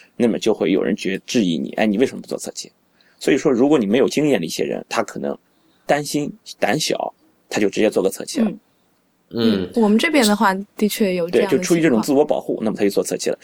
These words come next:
Speaker 1: 有些人其实他就，
Speaker 2: 嗯。
Speaker 1: 我，我这种，这种情况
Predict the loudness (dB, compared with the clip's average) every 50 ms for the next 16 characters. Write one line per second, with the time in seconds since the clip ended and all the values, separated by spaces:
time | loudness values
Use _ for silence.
0 | -14 -18 -6 0 2 2 4 4 2 2 2 2 2 2 0 2 2 0 0 2
1 | 2 2 2 0 -4 _ _ _ _ _ -4 -4 -2 0 2 2 4 2 4 2
2 | 2 2 2 2 0 0 -4 -2 -2 0 2 2 2 0 0 -2 -4 -2 0 0
3 | 0 0